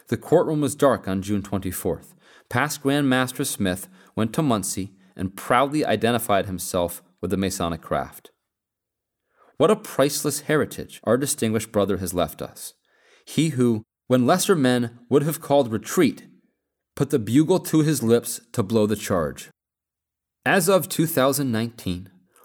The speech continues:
one hundred and eighty-four years have passed since he stood in that tiny third-floor Masonic hall on the old National Road in Indianapolis and fired his brethren with determination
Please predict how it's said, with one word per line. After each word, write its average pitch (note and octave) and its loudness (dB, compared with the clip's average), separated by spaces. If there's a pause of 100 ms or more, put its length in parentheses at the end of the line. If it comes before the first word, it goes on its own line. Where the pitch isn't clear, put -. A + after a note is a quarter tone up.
(140)
one B2+ 0
hundred D3+ -2
and G#2 -2
eighty-four C3 2
years G2+ 0
have - -12
passed - -6 (260)
since - -2
he C#3+ 2
stood A#2 0
in G#2 0
that G#2 -2
tiny A2 -2
third-floor G2+ 0
Masonic G2 -2
hall E2+ 0 (240)
on G2 -2
the F#2+ 0
old A2 2
National A2+ 0
Road G2+ 0
in F#2 -6
Indianapolis F2+ -4 (360)
and F#2+ -4
fired C3 2
his B2+ -4
brethren G2+ -2 (160)
with G2+ -4
determination A#2 -2